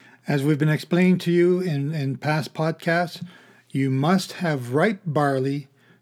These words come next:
to make a wave offering, your first fruits offering, during the days of unleavened bread. The morrow after the Sabbath,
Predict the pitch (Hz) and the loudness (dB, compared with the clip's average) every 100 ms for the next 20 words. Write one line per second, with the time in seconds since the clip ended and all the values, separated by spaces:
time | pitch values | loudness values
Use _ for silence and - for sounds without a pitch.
0 | - - 143 156 165 170 160 151 208 202 | -8 -4 0 0 2 2 2 4 4 2
1 | 139 123 123 147 151 - _ - 131 - | 0 -2 -4 -4 -4 -8 _ -2 -2 -2
2 | - 196 202 - 226 190 151 143 135 151 | 2 2 2 -2 -2 2 0 0 -2 -4
3 | 156 - _ _ _ 147 147 160 156 139 | -4 -8 _ _ _ 0 2 2 0 2
4 | 147 147 147 147 143 139 139 139 120 - | 2 2 0 0 0 -2 0 0 -2 -4
5 | 117 123 139 170 185 175 160 180 214 208 | -4 0 2 4 2 2 0 0 0 -2
6 | - 165 139 131 135 - | 0 0 0 -2 -6 -10